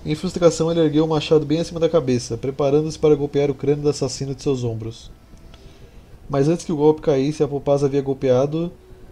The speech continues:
a adaga na garganta do campeão. O sangue de Kagu explodiu em um jato arterial e ele caiu de joelhos. Apopaz tirou a alma do guerreiro de seu corpo mortal, capturando-o antes de arrastá-lo para o mundo inferior por toda a eternidade.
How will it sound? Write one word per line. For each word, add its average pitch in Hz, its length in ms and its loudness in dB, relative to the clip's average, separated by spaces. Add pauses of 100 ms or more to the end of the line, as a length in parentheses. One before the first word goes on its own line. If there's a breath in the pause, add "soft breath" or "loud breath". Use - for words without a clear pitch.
(140)
a 139 160 -2
adaga 135 280 0
na 143 140 -2
garganta 139 460 0
do 156 80 -8
campeão. 147 520 -2 (140)
O - 80 -14
sangue 175 240 -2
de - 100 -8
Kagu 147 380 -2
explodiu 143 460 -2
em 147 80 0
um 139 80 -4
jato 131 400 0 (120)
arterial 139 720 0 (300 loud breath)
e 135 80 -2
ele 147 100 2
caiu 147 220 2
de 139 80 -6
joelhos. 117 720 -4 (720 loud breath)
Apopaz 160 480 0
tirou 151 260 0
a 156 40 -2
alma 160 180 -2
do 156 80 -4
guerreiro 139 360 0
de 123 60 -12
seu 139 140 -4
corpo 139 180 -2
mortal, 131 520 0
capturando-o 143 880 -2
antes 151 160 -4
de 156 80 4
arrastá-lo 143 400 2
para 143 180 0
o 135 40 -4
mundo 143 200 -4
inferior 135 400 0
por 131 140 -2
toda 139 180 0
a 143 40 2
eternidade. 113 600 0